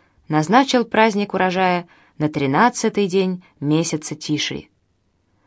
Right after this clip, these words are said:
Набонид, облачённый в платье, украшенное халцедонами и агатами, подписал декрет и удалился на молитву. Песцы на балконе также зафиксировали факт понижения уровня воды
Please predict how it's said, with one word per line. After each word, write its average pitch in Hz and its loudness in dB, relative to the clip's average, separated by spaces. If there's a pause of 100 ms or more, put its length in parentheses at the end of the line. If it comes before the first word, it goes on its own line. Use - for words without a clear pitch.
(100)
Набонид, 196 4
облачённый 165 0
в - -12
платье, 202 2
украшенное 185 0
халцедонами 156 0
и 143 0
агатами, 180 0 (300)
подписал 254 0
декрет 214 0 (260)
и - -8
удалился 202 2
на 226 2
молитву. 185 -2 (880)
Песцы 175 -2
на 277 4
балконе 156 0 (240)
также 208 4
зафиксировали 196 0
факт 180 0
понижения 170 2
уровня 147 0
воды 151 -2